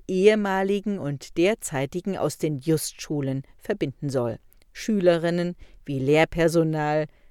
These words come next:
fachlich wie privat. Ein riesiges Netzwerk, dem sie vorsteht, und ein Dach für verschiedene Fachverbände, wie etwa den Potsdamer Hauswirtschaftsverband.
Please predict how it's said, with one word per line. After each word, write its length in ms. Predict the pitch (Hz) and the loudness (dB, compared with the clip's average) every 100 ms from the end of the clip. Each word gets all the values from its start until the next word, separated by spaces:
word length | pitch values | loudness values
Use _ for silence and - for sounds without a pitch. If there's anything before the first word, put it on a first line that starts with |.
| - | -20
fachlich 760 | - - 160 - 143 131 - - - - | -12 -2 -2 -2 -8 -8 -10 -20 -20 -16
wie 160 | - 135 | -10 -10
privat. 640 | - 175 160 113 - - - - - | -8 -8 -6 -8 -8 -18 -20 -16 -6
Ein 260 | 175 175 | -4 -2
riesiges 800 | 170 147 196 180 151 135 139 - | -2 -2 -2 -4 -6 -6 -6 -6
Netzwerk, 560 | 147 143 - 139 135 - | -4 -4 -4 -2 -4 -4
dem 180 | 147 143 | -6 -4
sie 120 | 139 | -6
vorsteht, 540 | - 147 135 151 139 - - - - - | -4 -4 -2 -4 -6 -8 -20 -20 -20 -2
und 180 | 269 339 - | 4 4 4
ein 200 | - 185 | -2 -2
Dach 180 | 147 165 | 2 0
für 260 | - - 180 | 0 -6 -4
verschiedene 560 | 175 - 185 170 196 | -2 -2 -4 -2 -2
Fachverbände, 800 | 190 - - - 123 127 127 131 120 - - - | -2 -8 -14 -6 -4 -2 -2 -4 -6 -12 -20 -2
wie 140 | 170 | 0
etwa 260 | 131 156 143 | 0 -2 -2
den 200 | 135 127 | -2 -4
Potsdamer 600 | 143 - - 160 180 175 | -6 -8 -4 -2 -2 -2
Hauswirtschaftsverband. 1080 | 170 - - - 123 - 131 117 - - | -2 -2 -8 -8 -10 -10 -12 -10 -14 -16